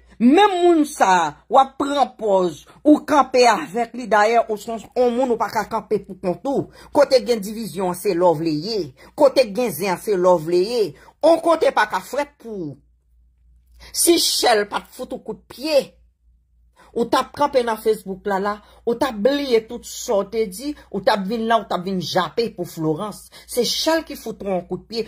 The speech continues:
yon vye chen tankou yon vye Vorisman, chen tankou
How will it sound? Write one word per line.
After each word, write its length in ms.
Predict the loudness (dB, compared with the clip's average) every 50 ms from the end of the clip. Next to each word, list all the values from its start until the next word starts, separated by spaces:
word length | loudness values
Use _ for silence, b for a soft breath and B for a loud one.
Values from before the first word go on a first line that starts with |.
| -8 -8 -2
yon 160 | -2 -2 -2
vye 220 | -2 -4 -6 -6 -6
chen 460 | -6 -6 -8 -10 -10 -10 -8 -8 -6 -4
tankou 300 | -4 -4 -4 -2 -2 0
yon 100 | 0 -2
vye 160 | -2 -4 -2
Vorisman, 540 | -2 0 0 0 0 -2 -4 -8 -8 -8 -10
chen 260 | -10 -10 -10 -10 -8 -6
tankou 440 | -8 -8 -6 -6 -6 -4 -6 -6